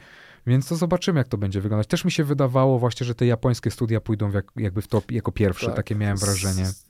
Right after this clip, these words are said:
Speaker 2: należy też przypomnieć, że Square miał też taki dość w pewnym momencie dość kontrowersyjny,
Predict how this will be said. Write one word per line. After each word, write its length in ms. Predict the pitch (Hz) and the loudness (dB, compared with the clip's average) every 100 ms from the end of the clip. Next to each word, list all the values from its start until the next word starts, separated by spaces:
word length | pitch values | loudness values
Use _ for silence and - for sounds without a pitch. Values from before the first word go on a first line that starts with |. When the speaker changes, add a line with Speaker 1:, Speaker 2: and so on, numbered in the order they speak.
| - | -10
Speaker 2:
należy 220 | 131 135 | -4 -4
też 140 | 127 127 | -6 -10
przypomnieć, 320 | - 123 123 | -6 -2 -2
że 100 | 117 | -4
Square 260 | - 127 120 | -6 -4 -2
miał 160 | 120 | -2
też 140 | 117 113 | -4 -10
taki 200 | 117 123 | -10 -10
dość 140 | 120 | -10
w 40 | |
pewnym 200 | - 120 | -6 -4
momencie 200 | 120 117 | -4 -6
dość 140 | 127 117 | -8 -8
kontrowersyjny, 960 | 123 123 123 117 - 123 120 120 120 | -6 -4 -2 -2 -2 -2 0 0 0